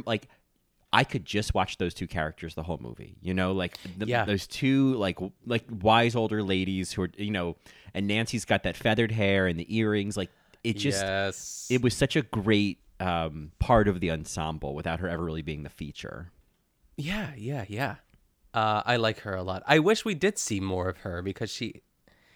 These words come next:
Speaker 2: like, for all the reasons that you just said, I just feel like we see her at the beginning.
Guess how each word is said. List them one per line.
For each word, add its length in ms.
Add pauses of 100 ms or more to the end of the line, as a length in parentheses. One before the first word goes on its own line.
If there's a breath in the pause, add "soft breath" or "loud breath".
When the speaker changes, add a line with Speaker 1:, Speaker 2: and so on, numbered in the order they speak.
Speaker 2:
like, 180
for 180
all 200
the 100
reasons 300
that 100
you 100
just 220
said, 220
I 80
just 220
feel 160
like 120
we 100
see 260
her 200
at 140
the 80
beginning. 640